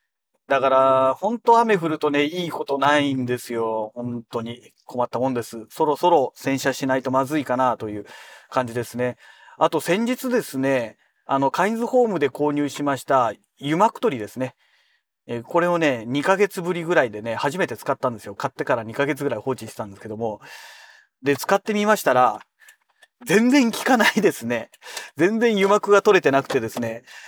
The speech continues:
「なんじゃこりゃ」っていうような、えー、状態でして。いや、こんなんだったら、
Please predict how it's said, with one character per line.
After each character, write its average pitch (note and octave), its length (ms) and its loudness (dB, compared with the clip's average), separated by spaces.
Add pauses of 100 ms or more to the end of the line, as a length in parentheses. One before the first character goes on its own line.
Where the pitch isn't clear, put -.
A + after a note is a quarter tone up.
「な D#3+ 260 2
ん E3+ 80 2
じ F#3 80 6
ゃ - 20 8
こ A3 140 4
り G3+ 80 6
ゃ」 D#3+ 100 6
っ - 80 -10
て C#3+ 100 -4
い C#3 120 2
う C#3 40 0
よ C#3 140 4
う - 20 -2
な、 A#2 240 0 (460)
え C3 120 -2
ー、 C3 100 -2
状 D3+ 180 4
態 C#3+ 160 4
で C#3 120 4
し - 80 -12
て。 A2+ 340 -2 (800)
い D#3 40 -2
や、 F3 160 4
こ D#3+ 180 -2
ん G#3+ 280 -2
な A3+ 140 6
ん G#3+ 100 0
だ F#3 80 6
っ F3 120 0
た D#3+ 140 6
ら、 C#3 320 6